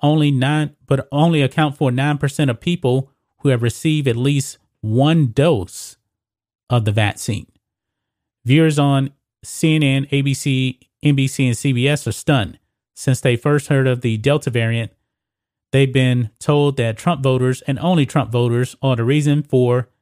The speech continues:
this latest covid wave. Wow, guys. So I don't wanna get too far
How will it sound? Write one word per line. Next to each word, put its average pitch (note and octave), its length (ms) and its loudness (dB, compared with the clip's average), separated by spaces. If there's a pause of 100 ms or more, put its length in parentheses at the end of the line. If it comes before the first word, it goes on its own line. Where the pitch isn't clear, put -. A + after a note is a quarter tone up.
(180)
this A#2 220 -2
latest C3+ 500 0 (220)
covid A2+ 520 -2 (180)
wave. E2 500 -8 (1400)
Wow, B2 220 4
guys. G2+ 320 -2
So - 440 -2 (160)
I D#3 60 0
don't F3+ 140 2
wanna E3 140 2
get C#3 180 -2
too D#3+ 200 0
far C3+ 400 0